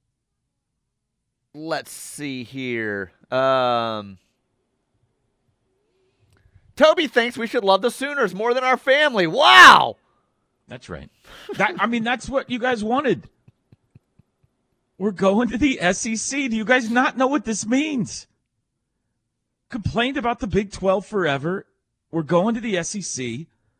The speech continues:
Speaker 2: Your love of O U has to move to the top, T J. Ahead of your dogs, ahead of your family, ahead of your kids, ahead of everything else in your life. Their love for O U has to go to the top. Obviously, I'm being facetious,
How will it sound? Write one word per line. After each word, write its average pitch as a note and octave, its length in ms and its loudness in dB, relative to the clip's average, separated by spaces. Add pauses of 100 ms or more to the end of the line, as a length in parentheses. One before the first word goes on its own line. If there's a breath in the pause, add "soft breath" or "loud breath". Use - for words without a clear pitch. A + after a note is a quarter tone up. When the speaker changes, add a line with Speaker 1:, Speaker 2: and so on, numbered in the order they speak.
(880)
Speaker 2:
Your E3 220 -4
love E3+ 320 -4
of G3 140 0
O G3 160 2
U E3 180 -4
has D#3 300 -4
to D3 80 -8
move D3 240 -6
to B2 100 -16
the A#2+ 80 -6
top, F#2+ 340 -10
T F2 160 -12
J. D#2+ 260 -12 (120)
Ahead G2 240 -8
of G#2 80 -8
your F2+ 120 -10
dogs, A#2 500 -6
ahead F2 240 -8
of E2 100 -12
your D#2+ 140 -12
family, G#2+ 480 -6
ahead F2 160 -6
of E2+ 80 -6
your D#2+ 140 -10
kids, G2+ 440 -8
ahead E2 180 -8
of D#2+ 80 -10
everything A#2 460 -6
else G#2+ 220 -10
in G#2 80 -12
your F#2+ 140 -12
life. D#2+ 300 -12 (840)
Their F2+ 200 -6
love F#2+ 220 -4
for F#2+ 180 -10
O F#2 60 -6
U E2 200 -12
has D#2 200 -16
to F2 80 -20
go D#2 160 -18
to D2+ 80 -18
the D2+ 140 -20
top. D2 280 -20 (380)
Obviously, E3 720 -2
I'm A2 100 -4
being G2+ 220 -4
facetious, - 720 -16